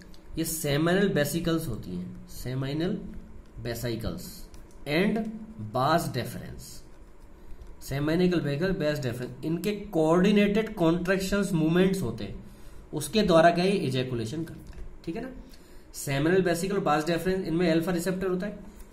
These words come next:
और contraction होता है उनका, और coordinated contraction से इजैकुलेशन हो जाता है, ठीक है ना।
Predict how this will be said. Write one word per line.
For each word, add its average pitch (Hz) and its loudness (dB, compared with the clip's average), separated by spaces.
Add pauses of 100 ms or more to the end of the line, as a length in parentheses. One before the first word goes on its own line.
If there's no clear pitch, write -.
(260)
और - -8 (260)
contraction 175 2
होता 196 2
है 202 0
उनका, 208 -4 (560)
और 143 -10
coordinated 180 4
contraction 185 4
से 180 4
इजैकुलेशन 123 -4
हो 104 -12
जाता - -16
है, - -16 (200)
ठीक 208 -4
है 247 -4
ना। 247 -8